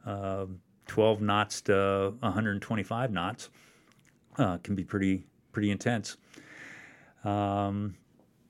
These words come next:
found ways to, to help other guys that needed help. If there was a building project going on, a cleaning project going on, you just said, "Hey, I've got time. You need help." And, uh,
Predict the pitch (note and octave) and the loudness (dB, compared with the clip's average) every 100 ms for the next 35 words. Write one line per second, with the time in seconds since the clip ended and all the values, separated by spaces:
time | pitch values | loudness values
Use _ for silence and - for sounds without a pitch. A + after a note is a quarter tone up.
0 | _ _ _ _ - B2+ C3+ D3 C3+ - | _ _ _ _ 6 6 10 8 8 8
1 | B2+ C3 - G#2+ C3 C3 A#2 C#3+ C3+ C#3+ | 8 8 4 4 4 6 6 6 4 4
2 | C#3+ D3+ C#3 C#3+ C#3 C3+ E3+ C#3+ G#2+ G#2+ | 2 0 2 2 4 4 4 0 -4 0
3 | G#2 G2 F#2 G2+ A#2+ B2+ - C3+ B2 C3+ | 2 2 4 4 4 0 0 0 0 0
4 | C#3 C3 C3 C3+ D3 A#2 - A2+ C3 B2 | 0 0 2 2 2 -2 0 0 2 0
5 | C3+ C3+ B2 C3+ C3+ C3 B2+ C#3+ F3 A#2+ | 0 2 0 0 2 2 2 0 0 -2
6 | G2+ A2+ - A2 C3 A2+ A#2+ B2+ - C#3+ | -2 -2 0 2 2 0 0 -2 0 0
7 | A#2 F#2+ G#2 G#2+ A#2+ G#2+ - F#2+ G2+ G2 | 2 0 0 0 -2 -2 -6 -6 -4 -2
8 | G2 G2+ G2+ | 0 0 -2